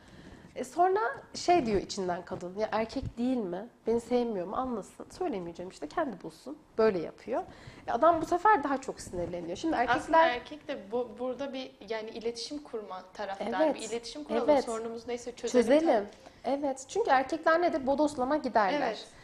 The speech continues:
Speaker 1: Bir sorun varsa söyler. Belki de bu hani artık günümüzde yok ama eskiden kalan bir yetiştirilme tarzıyla da alakalı olabilir.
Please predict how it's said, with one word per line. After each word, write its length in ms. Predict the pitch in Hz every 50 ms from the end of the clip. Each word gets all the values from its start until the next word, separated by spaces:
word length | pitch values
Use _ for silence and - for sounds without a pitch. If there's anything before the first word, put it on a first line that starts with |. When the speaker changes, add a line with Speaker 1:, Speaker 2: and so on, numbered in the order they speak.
| - - -
Speaker 1:
Bir 120 | - 339
sorun 320 | 339 - 320 294 294 302 320
varsa 500 | 311 240 208 196 - - 311 311 302 302 - - -
söyler. 640 | - - - 277 269 262 247 202 180 175 175 196
Belki 300 | 294 349 440 427 - 240
de 140 | 254 240 226
bu 160 | 277 285 277 277
hani 160 | 277 262 233
artık 360 | 220 247 247 - - - 208
günümüzde 400 | 214 240 254 262 269 269 247 262
yok 160 | 254 247 254 302
ama 180 | 285 254 202
eskiden 580 | - - 202 - - - - 214 254 254 254 262
kalan 340 | 254 247 233 233 233 233 226
bir 60 | 220
yetiştirilme 540 | 214 214 - - - 226 220 220 226 226 233
tarzıyla 560 | 233 - 220 196 202 196 196 208 - 226 233
da 80 | - -
alakalı 500 | 175 175 175 175 175 175 - 185 185 190
olabilir. 500 | 185 175 175 175 175 151 - - -